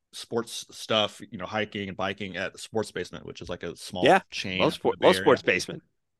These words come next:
Speaker 1: And I think, you know, for the most part, I, you know, they'd, they'd, they'd get a big shipment of stuff from the North Face. And I don't know if it was, like, their, their, their sort of def-, defects or, I don't know, stuff was just always cheap there, you know? So that's what I
Speaker 2: Right.
Speaker 1: always bought. And y-,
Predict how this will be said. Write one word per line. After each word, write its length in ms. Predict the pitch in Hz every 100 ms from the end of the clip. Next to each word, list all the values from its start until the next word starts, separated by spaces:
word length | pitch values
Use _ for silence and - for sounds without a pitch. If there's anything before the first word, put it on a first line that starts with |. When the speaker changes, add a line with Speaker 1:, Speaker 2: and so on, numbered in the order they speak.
| _ -
Speaker 1:
And 180 | 147 156 -
I 100 | 143
think, 260 | 196 196
you 60 | 175
know, 80 | 139
for 140 | 170
the 60 | 151
most 260 | 165 175
part, 180 | - -
I, 120 | 139 -
you 140 | 147
know, 220 | 127 123 - _
they'd, 400 | 127 151 131 120
they'd, 220 | 143 147 -
they'd 280 | 139 139 123
get 240 | 131 127 -
a 100 | 123
big 480 | 101 101 - 127 117
shipment 380 | - 117 117
of 60 | 104
stuff 180 | - 113
from 120 | 117
the 40 | 113
North 260 | 107 104
Face. 300 | - 104 107
And 80 | 131 123
I 100 | 147
don't 140 | 151
know 100 | 131
if 100 | 123
it 80 | 110
was, 120 | 110
like, 140 | 110
their, 200 | 95 104 92
their, 340 | 101 95 85
their 380 | - 98 95 87
sort 320 | - - 110 92
of 180 | 82 - _ _ _ - 107
def-, 200 | - -
defects 440 | 110 117 123 117 -
or, 120 | 175
I 80 | 190
don't 100 | 170
know, 80 | 101
stuff 220 | - 190
was 100 | 214
just 160 | 175 156
always 220 | 135 123
cheap 260 | - 113 -
there, 180 | - -
you 100 | 98
know? 160 | 101
So 160 | 107 131
that's 180 | 131 131
what 120 | 123
I 80 | 110
Speaker 2:
Right. 80 | 107
Speaker 1:
always 180 | 113
bought. 320 | 104 185 110 - _ - _ _ _ _ -
And 500 | 151 151 156 151 131
y-, 140 | 143